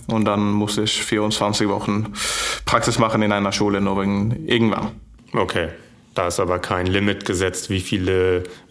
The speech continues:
Speaker 2: wie viele Jahre dazwischen liegen dürfen, zwischen Masterabschluss und wenn du anfängst.
Speaker 1: Äh, eigentlich schon, aber <laughs> ich, ich hab gut mit ihr geredet und das alles organisiert. Das ist
Speaker 2: Okay.
Speaker 1: alles gut.
Speaker 2: Okay.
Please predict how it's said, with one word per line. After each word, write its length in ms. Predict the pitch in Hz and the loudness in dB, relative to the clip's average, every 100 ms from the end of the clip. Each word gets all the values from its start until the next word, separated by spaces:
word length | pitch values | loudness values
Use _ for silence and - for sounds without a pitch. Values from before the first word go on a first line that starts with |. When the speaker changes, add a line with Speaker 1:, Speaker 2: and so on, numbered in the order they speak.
| - | -12
Speaker 2:
wie 480 | 160 160 127 127 101 | -10 -8 -8 -4 -2
viele 180 | 113 107 | 2 4
Jahre 320 | 104 104 101 | 4 4 4
dazwischen 460 | 98 - 107 104 | 0 0 0 0
liegen 240 | 95 92 92 | 0 0 0
dürfen, 340 | 95 92 90 | 0 -2 -6
zwischen 340 | - 98 - 95 | -4 -4 -2 0
Masterabschluss 800 | 92 - 101 98 - - 87 - | 0 0 -2 -2 -4 -2 -2 -2
und 300 | 85 82 - - - - - - | -4 -4 -8 -18 -20 -18 -18 -8
wenn 120 | 92 | -4
du 80 | 87 | -2
anfängst. 640 | 87 87 87 85 - - | -2 -4 -6 -8 -10 0
Speaker 1:
Äh, 580 | 123 120 120 120 120 117 | 4 4 4 2 2 2
eigentlich 420 | 117 123 127 120 | 2 2 2 2
schon, 680 | - - - 120 120 127 123 117 | 0 0 2 4 4 2 2 2
aber 540 | 113 110 107 104 107 113 - - | 2 4 4 2 2 2 0 0
<laughs> 280 | 113 127 120 | 2 2 2
ich, 140 | - 110 110 113 - - | 2 0 0 -2 -10 -2
ich 120 | 117 | 2
hab 140 | 120 113 | 4 4
gut 180 | 127 127 | 2 4
mit 120 | 120 | 2
ihr 100 | 113 | 4
geredet 460 | 113 110 110 107 | 4 2 2 2
und 360 | 104 104 - - | 2 2 0 0
das 140 | 104 | 2
alles 240 | 104 104 - | 2 2 0
organisiert. 580 | 113 113 104 107 104 - | 2 2 2 0 0 2
Das 120 | 92 | 2
ist 100 | 110 | 2
Speaker 2:
Okay. 80 | 92 | 0
Speaker 1:
alles 200 | 87 - | 0 -2
gut. 160 | - 120 | -4 -6
Speaker 2:
Okay. 260 | - - | -6 -10